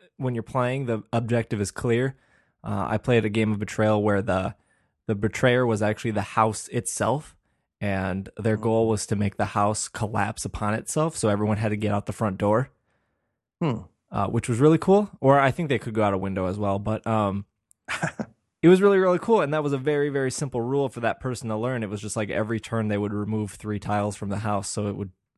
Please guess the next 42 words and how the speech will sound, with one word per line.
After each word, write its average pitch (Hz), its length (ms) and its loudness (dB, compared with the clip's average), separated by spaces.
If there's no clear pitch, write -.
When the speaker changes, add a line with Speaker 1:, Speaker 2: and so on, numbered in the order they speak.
Speaker 1:
be 117 140 0
like 101 200 -2
the - 80 -6
house - 280 -4
is 101 100 -10
collapsing 107 520 -6
upon 104 260 -8
itself. 107 400 -6
Um, 101 460 -2
but 110 160 2
there 147 180 6
are 127 60 4
some 104 300 -4
really 110 340 2
crazy 107 840 0
scenarios 104 680 0
with 101 140 -6
s-, - 120 -4
very 117 380 2
specific 104 480 -4
rules. 101 500 -2
Speaker 2:
My 123 140 4
least 127 360 2
favorite 117 280 0
thing 120 200 0
to 110 60 0
hear 110 260 0
from 110 180 -4
a 98 60 -2
player 104 380 0
during 107 380 2
or 101 100 4
after 104 260 0
a 98 60 -2
game 101 260 -2
is, 101 280 -4
"Well, 147 180 6
if 143 140 0
I 123 100 4
had 117 120 2
known 180 480 2
X, 101 460 -4